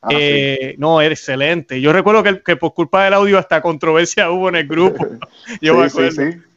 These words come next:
Speaker 2: Pero son buenísimos, es eso lo que uno necesita, esa claridad y esa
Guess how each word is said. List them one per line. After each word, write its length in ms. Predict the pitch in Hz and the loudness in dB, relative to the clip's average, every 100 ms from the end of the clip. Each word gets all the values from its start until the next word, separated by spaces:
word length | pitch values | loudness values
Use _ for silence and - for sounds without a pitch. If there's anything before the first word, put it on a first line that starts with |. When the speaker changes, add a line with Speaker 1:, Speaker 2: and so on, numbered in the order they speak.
| _ | _
Speaker 2:
Pero 260 | 165 175 180 | 0 2 0
son 220 | 170 156 | 0 0
buenísimos, 720 | 185 190 202 208 226 185 151 | 2 2 0 0 -2 0 2
es 220 | 160 165 170 | 0 0 0
eso 500 | 170 180 170 160 160 | -2 0 0 0 0
lo 180 | 143 147 | -2 0
que 80 | 147 | 0
uno 200 | 151 165 | 2 2
necesita, 500 | 151 147 135 156 147 | 2 0 0 0 2
esa 160 | 147 | 0
claridad 480 | 151 165 160 151 160 | 2 2 4 2 2
y 120 | 165 151 | 2 0
esa 580 | 139 160 156 156 143 | 0 2 4 2 0